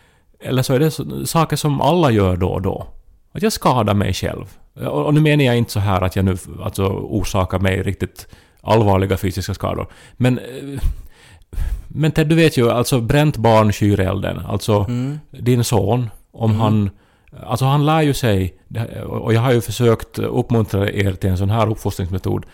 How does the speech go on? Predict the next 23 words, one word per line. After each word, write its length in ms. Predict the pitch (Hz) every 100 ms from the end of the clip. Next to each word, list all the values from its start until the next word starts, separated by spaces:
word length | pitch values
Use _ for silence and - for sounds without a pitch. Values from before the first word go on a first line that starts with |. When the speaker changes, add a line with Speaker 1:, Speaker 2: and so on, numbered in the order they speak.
| - _ -
Speaker 1:
att 300 | 107 98 -
o-, 220 | - 117
om 160 | 131 131
han 200 | 151 135
ramlar 500 | 151 180 165 143 131 -
Speaker 2:
Just 260 | 123 143
Speaker 1:
så 60 | 135
Speaker 2:
det. 60 |
Speaker 1:
är 40 | 131
det 120 | 131
inte 160 | 131 -
så 80 |
farligt, 360 | 123 151 131 98
utan 220 | 104 117
då 80 | 120
lär 100 | 131
han 120 | 139
Speaker 2:
Kais 200 | 143 143
Speaker 1:
sig. 200 | - 98
Speaker 2:
teorem 760 | - 127 131 123 139 131 107 107
om 320 | 104 113 113
att 180 | 110 113
spädbarn 1080 | - - - 131 139 123 110 110 110 107